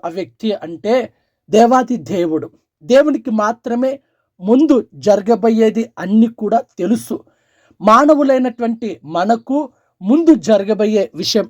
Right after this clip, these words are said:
ఏది తెలియదు. కాబట్టి ముందు ఏం జరుగుతుందో తెలియదు. ముందు జరగబోయే ప్రమాదాన్ని, ఆపదను పసిగట్టే దేవుడు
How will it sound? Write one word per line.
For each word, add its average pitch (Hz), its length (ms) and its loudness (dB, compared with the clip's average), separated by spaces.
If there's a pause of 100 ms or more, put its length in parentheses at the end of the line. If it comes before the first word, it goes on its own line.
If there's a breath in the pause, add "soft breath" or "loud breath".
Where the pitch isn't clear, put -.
ఏది 220 440 2 (240)
తెలియదు. 190 480 -4 (220)
కాబట్టి 214 640 0 (320 soft breath)
ముందు 320 420 4
ఏం 220 260 2
జరుగుతుందో 226 680 0 (240)
తెలియదు. 208 500 -2 (320)
ముందు 320 300 4
జరగబోయే 220 640 2
ప్రమాదాన్ని, 202 760 -4 (100)
ఆపదను 185 580 0 (120)
పసిగట్టే 233 580 0
దేవుడు 208 560 0